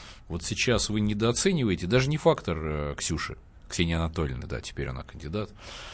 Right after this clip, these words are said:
вы недооцениваете фактор, э, тех, вот, к-, так сказать, э, против всех, которые она разыгрывает. А вот представьте себе щас, что, э, она соберёт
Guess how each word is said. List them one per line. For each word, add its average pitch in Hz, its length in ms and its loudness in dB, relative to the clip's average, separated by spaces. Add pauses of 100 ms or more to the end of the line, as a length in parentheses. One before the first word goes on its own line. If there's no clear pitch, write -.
(220)
вы 123 340 2
недооцениваете 139 920 4
фактор, 110 500 2
э, 95 520 2
тех, 131 420 2
вот, 98 300 -4 (120)
к-, 104 120 0
так 92 320 -2
сказать, - 360 10
э, 87 460 6
против 123 300 8
всех, - 420 8
которые 80 320 0
она 78 160 0
разыгрывает. 76 600 0 (320)
А - 40 2
вот 98 120 2
представьте 165 460 2
себе 78 300 -4
щас, - 240 -4
что, 76 400 -2 (520)
э, - 60 -6
она 76 400 0
соберёт 139 600 0